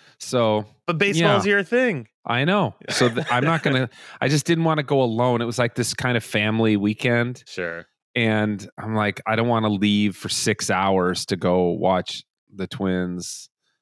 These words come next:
Speaker 1: I mean, I did wanna go,
Speaker 2: Yeah,
Speaker 1: but
Speaker 2: yeah.
Speaker 1: I felt a little like, uh, I'd be taking one of the cars and then, you know, I'd be gone all day. And so I did not, sadly. Um, no, we mainly just chilled. I, I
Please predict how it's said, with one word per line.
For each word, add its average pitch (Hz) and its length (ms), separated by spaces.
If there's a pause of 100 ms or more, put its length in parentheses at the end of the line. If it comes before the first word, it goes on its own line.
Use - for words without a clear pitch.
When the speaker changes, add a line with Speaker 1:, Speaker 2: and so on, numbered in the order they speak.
(200)
Speaker 1:
I 107 80
mean, 110 100
I 95 80
did 139 220
wanna 90 260
go, 90 220
Speaker 2:
Yeah, 131 220
Speaker 1:
but 90 80
Speaker 2:
yeah. 90 140
Speaker 1:
I 107 80
felt 135 380
a 131 40
little 113 340
like, 92 380 (1040)
uh, 104 40 (240)
I'd 104 160
be 110 120
taking 107 400
one 104 160
of 98 60
the 101 80 (180)
cars 92 720
and 92 140
then, 90 400
you 98 120
know, 90 80
I'd 90 160
be 92 100
gone 85 320
all 82 160
day. 82 420
And 85 160 (200)
so 110 400 (640)
I 95 100
did 104 220
not, 104 580 (220)
sadly. 110 920
Um, 98 680 (300)
no, 143 180
we 143 100
mainly 143 320
just 143 300 (720)
chilled. 120 520
I, 107 260
I 101 220